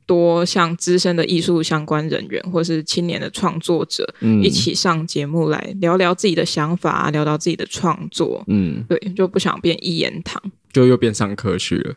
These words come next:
Speaker 1: 对啊。
Speaker 2: 聊天不要忘记我们是要聊天的。
Speaker 1: 对，我们是聊天的。那大家可能认为说，哦，有学过艺术的人就观点不一样。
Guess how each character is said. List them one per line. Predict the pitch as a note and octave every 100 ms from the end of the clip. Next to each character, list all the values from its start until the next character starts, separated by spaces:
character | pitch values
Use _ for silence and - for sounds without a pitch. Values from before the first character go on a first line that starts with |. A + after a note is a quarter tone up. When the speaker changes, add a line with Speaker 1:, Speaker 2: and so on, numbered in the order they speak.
| -
Speaker 1:
对 | G#3+
啊。 | E3 E3+ -
Speaker 2:
聊 | G#2
天 | A2 A#2
不 | A2
要 | G#2
忘 | A2 G#2+
记 | A2
我 | G2
们 | F#2+
是 | G2+
要 |
聊 | F#2 D#2+
天 | - F2 E2
的。 |
Speaker 1:
对， | - E3
我 |
们 | D#3+
是 | F3+
聊 | E3+ C#3 D#3
天 | - A3 A#3+
的。 | - - _ - - _ -
那 | A#3
大 | A3+ G#3+
家 | G#3+
可 | G#3 F3+
能 | D#3 A2+
认 | A3 F#3+
为 | D#3+ B2+
说， | E3 E3 E3
哦， | - G#3 _ -
有 | F3+
学 | E3+ - F#3+
过 | G3 C4 B3 A3
艺 | A#3+ A3
术 | G#3 A3+ G3 E3+ _ _ _
的 | F#3+ E3 -
人 | E3 - F3+ - _
就 | - G#3 F#3 E3+
观 | - F#3+ G#3
点 | F#3+ -
不 | F#3+ E3+
一 | D3
样。 | F3+ -